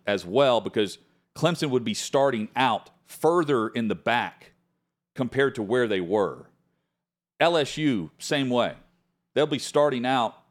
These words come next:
like they were a year ago because they lost to Florida State the way they did, and we saw it, instead of assuming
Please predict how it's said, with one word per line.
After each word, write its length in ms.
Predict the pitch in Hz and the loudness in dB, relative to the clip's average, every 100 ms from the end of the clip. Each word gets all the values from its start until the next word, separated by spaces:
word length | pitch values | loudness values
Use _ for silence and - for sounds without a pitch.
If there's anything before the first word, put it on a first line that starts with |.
| _ _ _ | _ _ _
like 160 | 95 101 | -6 -2
they 80 | 120 | 2
were 200 | 120 135 | 4 2
a 60 | 131 | 2
year 200 | 160 170 | 0 -2
ago 280 | 104 71 - _ _ _ - | -2 -6 -8 _ _ _ -10
because 340 | - 170 139 | 0 0 2
they 120 | 143 | 0
lost 380 | 117 117 131 131 | 2 2 2 0
to 60 | 113 | -6
Florida 260 | 123 117 | -2 -2
State 300 | 92 113 107 | -2 -4 -4
the 80 | 104 | -4
way 260 | 95 120 117 | 0 2 2
they 160 | 92 | -2
did, 480 | 87 - 120 104 92 107 | -6 -4 0 2 0 -4
and 120 | 95 | -8
we 80 | 95 | -8
saw 440 | - - 113 90 | -4 0 0 0
it, 180 | 78 - _ _ - | -4 -10 _ _ -16
instead 240 | 107 123 | -4 -2
of 80 | 104 | -2
assuming 680 | 95 - 156 131 87 87 | -4 -2 -2 0 -2 -6